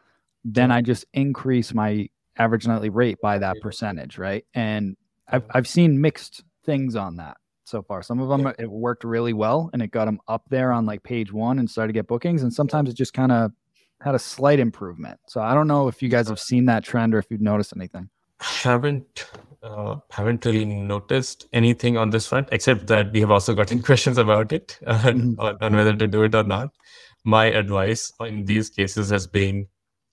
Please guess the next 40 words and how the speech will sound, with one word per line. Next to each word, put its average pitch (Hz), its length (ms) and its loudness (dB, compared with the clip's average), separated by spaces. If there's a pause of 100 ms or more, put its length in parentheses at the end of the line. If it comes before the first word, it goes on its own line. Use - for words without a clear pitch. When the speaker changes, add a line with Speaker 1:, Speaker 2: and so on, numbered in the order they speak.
(140)
Speaker 2:
if - 160 -2
you 131 100 2
do 113 160 0
that, 101 340 0
if 110 120 -8
you 113 60 -2
reduce 107 340 2
your 107 100 0
cleaning 104 320 -6
fee 104 440 -14 (220)
to, 107 520 0 (460)
uh, - 120 -20 (120)
to 117 80 -6
something 107 280 -2
that's 98 180 0
below 98 300 0
your 98 220 0
actual 95 300 -6
cleaning 107 300 -12
fee, - 300 -20 (160)
when 110 180 2
you 107 80 4
have 113 160 4
a 107 80 0
one 101 160 0
night 98 220 -2
stay, 113 400 -10 (440)
uh, 98 240 -10 (120)
th-, 101 200 -6
that 98 160 -4
shows 98 280 -2
up, 120 260 -2 (100)
then 98 400 -2 (200)
you're 120 280 4
effectively 107 380 2
going 101 240 -4
to 101 80 -4
get, 95 280 -4
if 123 120 0
you're, - 140 4